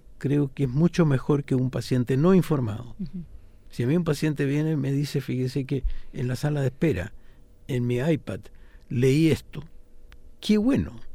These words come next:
Speaker 1: porque está interesado en saber
Speaker 2: Ujú.
Speaker 1: más. Ahora, fíjate que lo que leíste, yo no lo había leído,
Speaker 2: Ujú.
Speaker 1: porque es de última hora.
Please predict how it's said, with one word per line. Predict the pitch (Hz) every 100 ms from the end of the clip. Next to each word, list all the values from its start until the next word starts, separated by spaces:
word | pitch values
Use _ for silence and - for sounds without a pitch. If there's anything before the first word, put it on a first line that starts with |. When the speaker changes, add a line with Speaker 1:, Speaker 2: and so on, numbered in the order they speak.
| -
Speaker 1:
porque | - 120 127
está | 165
interesado | 156 156 135 - 160
en | 151
saber | - 147 151
Speaker 2:
Ujú. | 147
Speaker 1:
más. | - - - - - -
Ahora, | 120 131 131
fíjate | - 165 156 160
que | 156
lo | 147
que | 135 131
leíste, | 143 180 - 208 - - - - -
yo | 127 165 202
no | 190 165
lo | 160
había | 160 170
leído, | 156 135 92 107 -
Speaker 2:
Ujú. | 190 156 160 - - - - - - _ - - - - - - -
Speaker 1:
porque | 147 131 156
es | 131
de | 156
última | 160 165 110
hora. | 80 -